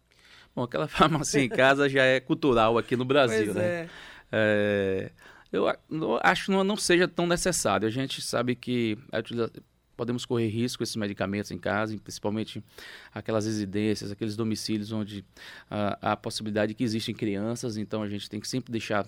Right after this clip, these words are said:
Speaker 1: longe de alcance de crianças, porque existe também a questão da utilização desses medicamentos para intoxicação medicamentosa, é, e, é, não podemos deixar próximos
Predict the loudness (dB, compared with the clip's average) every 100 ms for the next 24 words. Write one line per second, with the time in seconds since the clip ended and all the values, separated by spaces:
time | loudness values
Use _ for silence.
0 | -6 -12 -6 0 0 2 -2 0 -6 -4
1 | -6 -4 -4 -4 -6 -8 -10 -12 -12 -12
2 | -8 -4 -4 -6 -18 -18 -8 -6 -4 -6
3 | -6 -8 -8 -8 -8 -10 -10 -8 -6 -8
4 | -12 -20 -16 -6 -6 -2 -2 -2 -4 -6
5 | -4 -4 -4 -6 -4 -6 -6 -8 -6 -6
6 | -6 -8 -8 -8 -6 -6 -6 -6 -2 -2
7 | -4 -8 _ -10 -6 -6 -6 -2 0 -2
8 | -4 -12 -16 -4 0 0 0 0 -2 -2
9 | -6 _ 0 2 2 0 -6 -6 -8